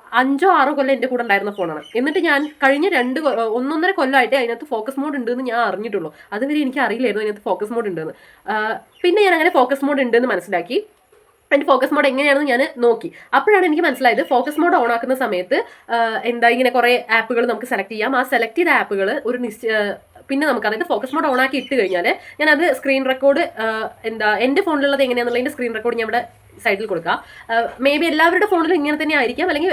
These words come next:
എല്ലാ, വേറെ വേറെ പേരിലോ അങ്ങനെയൊക്കെ ആയിരിക്കാം. ആഹ്, ഇപ്പോൾ എൻ്റെ പുതിയ ഫോണിൽ ഞാൻ നോക്കിയപ്പോൾ അതിനകത്തും ഫോക്കസ് മോഡ് തന്നെയാണ് കാണുന്നത് ട്ടോ. അത്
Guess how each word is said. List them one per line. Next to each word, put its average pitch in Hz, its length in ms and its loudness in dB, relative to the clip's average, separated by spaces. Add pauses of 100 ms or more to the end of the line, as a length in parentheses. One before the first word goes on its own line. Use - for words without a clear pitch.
എല്ലാ, 254 180 -2
വേറെ 262 220 4
വേറെ 262 160 4 (180)
പേരിലോ 247 340 4
അങ്ങനെയൊക്കെ 254 320 0
ആയിരിക്കാം. 196 300 -2 (340)
ആഹ്, 240 120 2
ഇപ്പോൾ 262 140 0
എൻ്റെ 302 140 -2
പുതിയ 294 200 -2
ഫോണിൽ 339 240 2
ഞാൻ 302 100 0
നോക്കിയപ്പോൾ 285 240 2
അതിനകത്തും 262 340 0
ഫോക്കസ് 233 280 -2
മോഡ് 240 180 2
തന്നെയാണ് 233 320 -2
കാണുന്നത് 180 340 -2
ട്ടോ. 175 60 -2 (400)
അത് 285 100 4